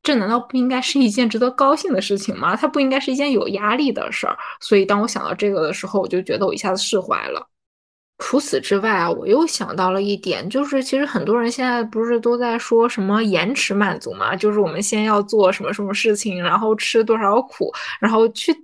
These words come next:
等待一个什么未来的可能并不存在的一个收获。可能在一些事情上面延迟满足它是对的，但是我感觉也不要过度的去崇尚这个延迟满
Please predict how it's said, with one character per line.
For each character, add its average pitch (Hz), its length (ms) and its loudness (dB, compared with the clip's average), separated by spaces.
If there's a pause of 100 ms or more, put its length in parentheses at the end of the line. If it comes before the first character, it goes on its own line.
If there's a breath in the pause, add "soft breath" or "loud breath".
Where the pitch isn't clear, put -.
等 175 320 2
待 302 260 4
一 220 200 2
个 220 200 4
什 214 120 -6
么 196 200 0
未 240 200 6
来 185 280 0
的 202 320 0
可 202 180 -2
能 196 220 0
并 330 220 -2
不 247 120 -2
存 202 260 -2
在 220 200 0
的 208 100 4
一 196 160 0
个 208 300 2
收 226 340 4
获。 - 300 0 (560 loud breath)
可 - 140 -2
能 220 220 2 (160)
在 392 220 2
一 330 160 2
些 339 260 0
事 320 180 0
情 220 160 0
上 262 240 -2
面 240 260 0
延 208 220 -4
迟 - 220 -4
满 220 300 0
足 202 200 -2
它 - 180 -4
是 294 220 -2
对 302 340 2
的， 196 160 -6 (360 loud breath)
但 339 120 0
是 320 80 0
我 294 80 2
感 254 160 -2
觉 214 160 2
也 202 280 -2 (120)
不 202 220 -4
要 262 260 0
过 240 400 4
度 208 300 -2
的 196 300 0
去 214 300 -2
崇 - 280 -6
尚 220 180 2
这 202 120 2
个 196 100 2
延 165 260 -4
迟 - 160 -6
满 202 240 -4